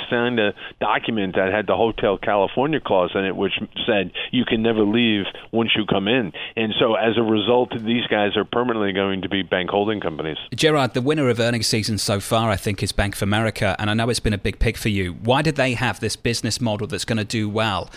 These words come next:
Speaker 2: in the year ahead compared to the Morgan Stanleys and Goldman Sachs's of this world?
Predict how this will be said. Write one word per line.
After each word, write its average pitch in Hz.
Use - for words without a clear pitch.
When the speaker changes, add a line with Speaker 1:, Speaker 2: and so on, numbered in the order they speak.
Speaker 2:
in 113
the 107
year 107
ahead 104
compared 113
to -
the 110
Morgan 104
Stanleys 104
and 98
Goldman 101
Sachs's 107
of 95
this 95
world? 85